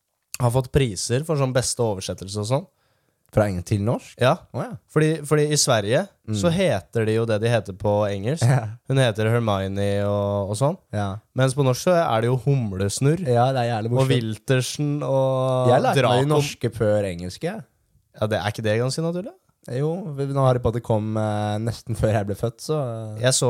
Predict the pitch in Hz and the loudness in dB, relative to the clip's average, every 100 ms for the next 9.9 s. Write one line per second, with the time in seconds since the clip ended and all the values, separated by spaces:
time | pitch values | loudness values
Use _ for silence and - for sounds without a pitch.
0 | 113 127 147 131 117 117 120 117 113 107 | 2 2 2 2 4 4 4 2 -2 -2
1 | 120 131 156 135 107 110 104 107 110 113 | 0 2 0 0 0 0 0 0 0 -2
2 | 101 107 107 104 110 107 101 107 123 110 | -4 -2 0 0 -4 -2 -4 -2 0 0
3 | - 120 120 - 131 120 117 120 120 90 | -2 -8 -6 -4 -2 0 0 0 0 0
4 | 92 143 _ _ _ _ 131 131 131 120 | 0 -2 _ _ _ _ -2 0 2 2
5 | 123 131 127 98 107 110 117 117 - 107 | 2 2 2 2 0 2 -2 -4 -2 -2
6 | 92 - 117 113 92 90 104 117 165 123 | -2 -4 -2 -2 -2 -6 -4 -4 -2 2
7 | 127 131 - - - 139 110 120 120 120 | 2 2 -4 -12 -2 -2 -2 0 0 2
8 | 117 113 147 143 135 139 139 139 131 110 | 4 4 2 2 2 2 2 2 2 0
9 | 120 107 - 104 117 113 107 92 98 | -4 -6 -4 -2 0 0 -2 -2 -2